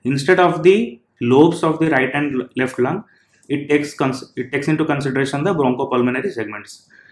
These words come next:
Eighteen segments in total. However, they have divided into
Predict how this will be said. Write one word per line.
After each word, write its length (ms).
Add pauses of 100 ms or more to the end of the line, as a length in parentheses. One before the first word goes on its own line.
(120)
Eighteen 300
segments 380
in 220
total. 280 (540)
However, 320
they 80
have 160
divided 320
into 220